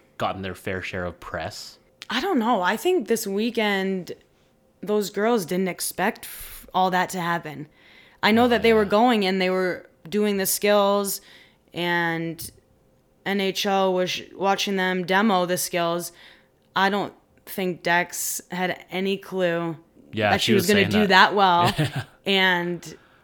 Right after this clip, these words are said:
Speaker 2: it just, it kinda happened. And she, like she said, it's been a whirlwind. But for Kendall to actually be the first woman ever to participate, that's amazing.
Speaker 1: Yeah.
Speaker 2: And it's been,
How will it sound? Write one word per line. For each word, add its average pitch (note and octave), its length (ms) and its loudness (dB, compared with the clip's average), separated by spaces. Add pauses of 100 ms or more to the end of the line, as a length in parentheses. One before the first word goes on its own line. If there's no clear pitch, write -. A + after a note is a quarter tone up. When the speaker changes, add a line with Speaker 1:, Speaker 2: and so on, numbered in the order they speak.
(200)
Speaker 2:
it G3+ 220 2
just, - 440 -4
it G#3 180 -2
kinda G3+ 240 0
happened. G#3 380 2
And F#3+ 180 0
she, - 260 -6
like F#3 200 -2
she - 160 -6
said, G3 180 0
it's E3+ 100 -8
been F3+ 100 -4
a E3+ 60 -2
whirlwind. F3 400 0
But E3 200 -6 (320)
for G#3 180 -6
Kendall A3+ 420 2
to F#3 80 4
actually F#3+ 640 0
be F#3 180 -4
the F3+ 100 -2
first F#3 500 -4
woman E3+ 520 -4
ever F3 260 -2
to F3+ 100 0
participate, F3+ 800 -6 (380)
that's A#3+ 220 -4
amazing. A3 560 0 (240)
Speaker 1:
Yeah. F2 180 -14 (760)
Speaker 2:
And G3+ 500 0
it's G3+ 180 -2
been, G3+ 480 -2